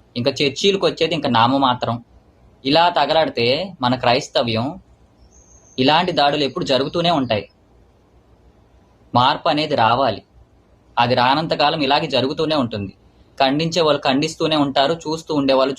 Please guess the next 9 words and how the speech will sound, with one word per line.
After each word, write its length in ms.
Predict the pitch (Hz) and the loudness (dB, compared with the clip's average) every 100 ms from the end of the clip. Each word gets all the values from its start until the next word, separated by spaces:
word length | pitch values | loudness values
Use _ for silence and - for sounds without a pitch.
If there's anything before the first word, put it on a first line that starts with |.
| 151 | -8
చూస్తూనే 360 | 151 160 147 | -8 -6 -2
ఉంటారు, 480 | 139 131 131 127 196 _ _ _ _ _ _ _ - | 0 0 0 -2 -4 _ _ _ _ _ _ _ -2
జరగాల్సింది 640 | 143 143 147 143 147 165 | 0 2 2 0 -2 -4
జరుగుతూనే 480 | 147 131 123 131 127 | 0 0 0 -2 -2
ఉంటది. 340 | 113 104 85 _ _ _ - | -2 -6 -12 _ _ _ 0
పెద్ద 240 | 120 117 | 0 0
పాస్టర్లకి 760 | 147 143 135 - 113 113 139 160 | 0 0 0 -4 -4 -4 -4 0
లక్షల 440 | 113 113 - 170 | 0 -2 -2 0
మంది 500 | 170 147 131 123 110 | 2 2 2 0 -4